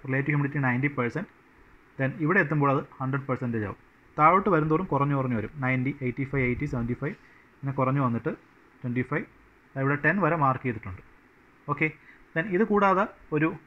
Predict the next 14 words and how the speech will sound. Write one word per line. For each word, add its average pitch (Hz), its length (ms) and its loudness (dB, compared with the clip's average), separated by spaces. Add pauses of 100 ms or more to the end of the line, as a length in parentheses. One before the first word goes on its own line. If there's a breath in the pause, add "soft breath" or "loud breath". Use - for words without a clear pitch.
(220)
yellow 151 260 4
lines 175 280 4 (160)
ഇതിനകത്തൂടെ 147 320 0
pass 127 260 2
ചെയ്യുന്നുണ്ട്, 123 300 0 (600 loud breath)
which 151 360 0
represents 170 560 0
the, 175 100 4 (340 loud breath)
ആ, 139 220 2
enthalpy 175 560 -2
deviations 165 560 0
ആണ് 151 120 0
റെപ്രസെന്റ് 127 320 -4
ചെയ്യുന്നത്. 107 240 -4